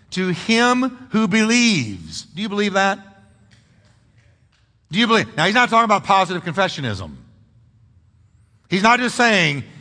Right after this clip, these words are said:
"Well, if I'm positive about, about something, it's gonna happen." He means, "Nothing shall be impossible to him bel-, who believes in me and my promises." Nothing shall be impossible.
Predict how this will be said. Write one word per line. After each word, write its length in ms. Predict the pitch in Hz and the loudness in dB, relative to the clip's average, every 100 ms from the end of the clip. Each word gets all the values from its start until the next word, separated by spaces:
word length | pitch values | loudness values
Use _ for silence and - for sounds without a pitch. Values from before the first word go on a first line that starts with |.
| - | -10
"Well, 80 | 165 | -2
if 60 | 170 | 2
I'm 160 | 185 | 2
positive 460 | - 226 226 165 143 | 2 4 4 2 0
about, 240 | 139 131 | 0 0
about 260 | 165 147 135 | -2 -2 0
something, 280 | 165 156 135 - | -2 -2 -6 -4
it's 140 | 170 | -4
gonna 160 | 190 175 | 0 2
happen." 500 | 175 156 101 76 69 _ _ _ _ _ | 2 0 -4 -16 -20 _ _ _ _ _
He 160 | 165 180 | -4 -2
means, 440 | 180 170 165 - - - | 0 0 -2 -6 -14 -14
"Nothing 440 | 117 143 185 196 185 | -6 -2 -2 -2 -8
shall 160 | 190 | -6
be 140 | 170 175 | -4 -4
impossible 840 | 175 170 170 165 185 170 175 165 - - _ | -4 -2 -2 -2 -6 -4 -4 -6 -12 -20 _
to 120 | - | -6
him 420 | 143 - 190 185 170 | -6 -4 -4 -4 -4
bel-, 200 | 175 165 | -4 -4
who 360 | 214 151 190 | -4 -4 -4
believes 560 | 160 170 175 175 170 139 - - - | -2 -2 -2 -2 -6 -8 -18 -20 -4
in 460 | 220 240 240 240 233 - | 2 2 2 0 -4 -6
me 520 | 151 208 214 214 208 - | 0 2 2 0 -4 -6
and 400 | 180 190 190 185 - | -2 0 -2 -4 -6
my 300 | 151 160 156 - - | 2 2 2 -2 -18
promises." 1200 | - 247 220 123 - - 71 69 - - - - _ _ _ _ _ _ _ _ _ | -2 2 2 0 -8 -12 -18 -18 -18 -18 -18 -20 _ _ _ _ _ _ _ _ _
Nothing 1000 | 92 113 185 220 - 156 156 185 202 208 - - _ _ _ | -12 -4 -2 -2 -2 -6 -6 -6 -8 -10 -14 -20 _ _ _
shall 220 | - - 170 | -10 -4 -2
be 140 | 175 | -2
impossible. 760 | 180 - 202 - - 76 - | -6 -8 -10 -12 -16 -18 -20